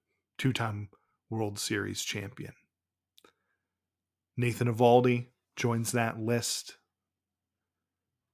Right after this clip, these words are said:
And how about Will Smith? Three straight World Series with three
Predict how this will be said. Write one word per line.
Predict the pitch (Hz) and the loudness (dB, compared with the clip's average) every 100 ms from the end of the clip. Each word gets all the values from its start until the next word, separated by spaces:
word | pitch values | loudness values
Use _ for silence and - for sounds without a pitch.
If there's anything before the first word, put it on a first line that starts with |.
| _ _ _ _ _ | _ _ _ _ _
And | 123 117 104 | -2 0 -2
how | 104 - 147 175 | -2 4 6 6
about | 123 - 101 98 - - - _ _ _ _ _ _ | 4 2 2 0 -6 -18 -20 _ _ _ _ _ _
Will | 110 104 143 175 190 196 _ _ | -6 4 6 6 2 -4 _ _
Smith? | - - - 131 107 - - - _ _ _ _ _ _ _ _ _ _ _ _ _ _ - - _ _ _ _ _ _ _ _ _ - | -2 0 0 -2 -4 -6 -14 -16 _ _ _ _ _ _ _ _ _ _ _ _ _ _ -20 -20 _ _ _ _ _ _ _ _ _ -18
Three | - 175 214 | 2 6 8
straight | - 214 147 | 10 8 10
World | 143 135 | 8 8
Series | - 117 113 110 - - - | 4 2 2 -2 -4 -12 -6
with | 117 | -6
three | - - 135 147 147 156 | -6 -6 2 4 4 0